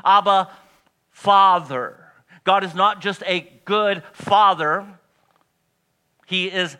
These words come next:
our good father. It's personal. It's intimate. It's no longer just Lord. It's my Lord.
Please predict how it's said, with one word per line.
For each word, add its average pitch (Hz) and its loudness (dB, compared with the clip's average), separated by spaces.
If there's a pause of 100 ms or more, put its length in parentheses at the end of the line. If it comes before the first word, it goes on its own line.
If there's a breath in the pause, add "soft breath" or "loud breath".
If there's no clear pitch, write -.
(180)
our 175 2 (260)
good 147 -6 (260 soft breath)
father. 151 -2 (520)
It's - -20
personal. 190 -6 (200 soft breath)
It's 160 -20
intimate. 190 -10 (220 soft breath)
It's - -20
no 214 -6
longer 208 -6
just 175 -14 (160 loud breath)
Lord. 190 -4 (140 loud breath)
It's - -12 (160 soft breath)
my 170 0 (240)
Lord. 113 -12